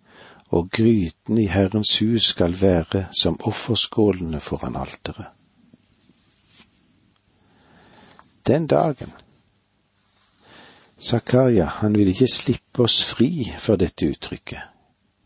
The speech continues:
Den dagen. Den dagen skal det stå: «Helliget Herren på hestenes bjeller.» Selv en bjelle på en hest skal være helliget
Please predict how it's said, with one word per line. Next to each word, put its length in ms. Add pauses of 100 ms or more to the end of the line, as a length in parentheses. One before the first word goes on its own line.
Den 260
dagen. 480 (1400)
Den 260
dagen 600 (120)
skal 360
det 120
stå: 380
«Helliget 600
Herren 480 (960)
på 140
hestenes 800
bjeller.» 420 (2750)
Selv 500
en 180
bjelle 460
på 180
en 160
hest 720 (240)
skal 340
være 240
helliget 760